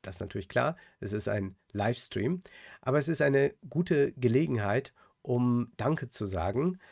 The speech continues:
von diesem Livestream aus, weil, äh, die beiden Abwesenden, denen be-, gebührt Dank, weil sie sonst immer anwesend sind.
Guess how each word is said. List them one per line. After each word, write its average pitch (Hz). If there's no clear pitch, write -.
von 135
diesem 120
Livestream 117
aus, 120
weil, 113
äh, 113
die 110
beiden 117
Abwesenden, 113
denen 127
be-, 123
gebührt 123
Dank, 131
weil 117
sie 110
sonst 123
immer 104
anwesend 104
sind. 120